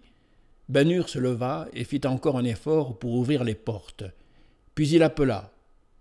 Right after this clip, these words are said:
L'écho seul lui répondit. Il résolut d'attendre encore un moment avant d'essayer de se frayer un passage de vive force. Il se mit à réfléchir avec plus de calme à tout ce que sa situation avait d'étrange, et peu à peu il en arriva à se persuader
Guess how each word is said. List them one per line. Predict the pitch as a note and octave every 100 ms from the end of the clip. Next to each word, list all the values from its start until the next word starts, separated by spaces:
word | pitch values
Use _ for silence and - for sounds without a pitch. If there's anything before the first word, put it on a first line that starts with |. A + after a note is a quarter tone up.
| -
L'écho | C3 C3+ D3+ D#3+
seul | - D3 C#3 C#3+ C#3
lui | C3
répondit. | B2+ A2+ C3 A#2 G#2+ E2+ _ _ _ _ _ _ -
Il | B2+ C#3
résolut | E3 F3+ F#3+
d'attendre | D#3+ D3+ E3 C#3
encore | C3+ C#3+ C3
un |
moment | A#2+ A#2+ C3+ D3+ E3 D#3+ _ _ -
avant | C#3 C#3+
d'essayer | C#3+ C3+ C3+ D3
de | B2+
se | -
frayer | A2+ B2 C3 D3
un | A2+
passage | F#2+ G#2 C3 B2+ G2
de | G2+
vive | A2 G#2
force. | F2 A#2+ F#2+ - - - F#2+ - _ - - - _ _ _
Il | C3+ C3
se | D#3+
mit | F#3+ E3+
à | D3
réfléchir | B2 C3 G#2+ - F#3 D#3+
avec | C3 B2 -
plus | C3
de | A#2
calme | A2 C#3 C#3+ C3+ C3 A#2+
à | B2
tout | - A2+
ce | C3
que | A#2+
sa | C3
situation | A2+ C3 B2+ A#2 - - D#3+ C3
avait | G#2+ C3
d'étrange, | A2+ F#2 B2 B2 G2+ F2+ D#2+ - - - -
et | C#3 D3+
peu | - D3
à | B2
peu | - E3 D3+
il |
en | B2+
arriva | B2+ A#2+ A#2 A#2+ C3
à | A#2+
se | B2
persuader | G#2 G#2+ - A#2 B2 C#3+